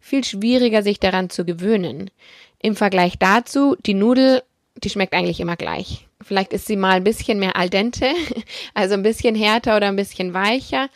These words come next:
aber, ähm, schmeckt, schmeckt doch immer gleich. Oder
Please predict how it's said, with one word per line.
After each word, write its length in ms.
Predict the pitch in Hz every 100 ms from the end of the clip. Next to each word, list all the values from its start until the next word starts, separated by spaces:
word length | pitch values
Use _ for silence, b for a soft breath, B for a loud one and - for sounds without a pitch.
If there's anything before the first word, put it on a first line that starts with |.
| B B B -
aber, 680 | 202 202 202 196 196 190 -
ähm, 600 | 202 190 185 185 180 185 -
schmeckt, 500 | - 202 - - -
schmeckt 400 | - 220 220 -
doch 100 | 190
immer 240 | - 185 175
gleich. 440 | 180 - - -
Oder 360 | 190 190 180